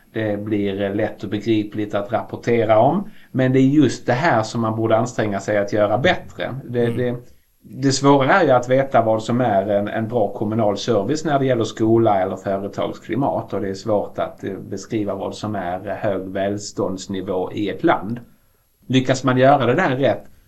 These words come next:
Speaker 1: så hamnar man i en situation där man faktiskt kan beskriva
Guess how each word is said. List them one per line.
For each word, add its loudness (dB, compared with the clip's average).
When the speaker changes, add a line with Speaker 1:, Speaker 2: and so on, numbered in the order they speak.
Speaker 1:
så -2
hamnar 2
man 2
i 2
en 0
situation 0
där 0
man -2
faktiskt -4
kan -4
beskriva 0